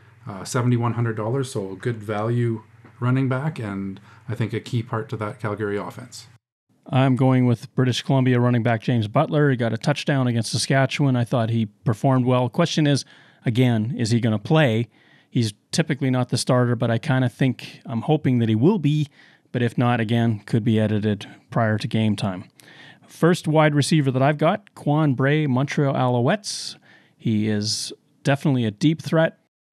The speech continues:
Speaker 1: Well, I'll keep this short because I also have Quan Bray as my first wide receiver, so we'll keep it simple.
Speaker 2: Brian Burnham, British Columbia Lions, playing against Calgary. That's my second pick. Another guy that does very well in DraftKings, listed as, uh, nineteen point seven fantasy points per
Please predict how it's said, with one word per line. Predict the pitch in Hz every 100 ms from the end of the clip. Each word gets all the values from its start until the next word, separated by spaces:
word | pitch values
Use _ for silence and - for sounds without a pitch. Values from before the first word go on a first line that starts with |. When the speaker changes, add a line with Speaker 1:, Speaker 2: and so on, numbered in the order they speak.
| - 120
Speaker 1:
Well, | 120
I'll | 120
keep | 135 123
this | 123
short | - 127 120
because | 104 110
I | 104
also | 101 - - 110
have | 98 104 98
Quan | - 104 98
Bray | 101 98
as | 98 104
my | 95
first | 85 104 101
wide | 113 101
receiver, | 101 101 92 82 85
so | - 87 - - - 110
we'll | 101
keep | 131 123
it | 110
simple. | 110 92 85 _ -
Speaker 2:
Brian | 131 139 135
Burnham, | 113 135 160 170
British | 123 131 120
Columbia | - 139 123 120
Lions, | 120 151 160 165
playing | - 127 120
against | 113 107 -
Calgary. | 139 147 151 151
That's | 127 -
my | 127 113
second | 113 - 151 147 170 147
pick. | 160 165 123
Another | 107 127 151
guy | 143 139 135 123
that | 98
does | 117 110
very | 110 127 135
well | 139 127
in | 110
DraftKings, | 123 135 - 131 120
listed | 117 135 - 117
as, | 107 104 123
uh, | 92 80
nineteen | 95 123 156 - 147
point | 135 104
seven | - 143 143 123
fantasy | - 127 131 123
points | 110 123 120
per | -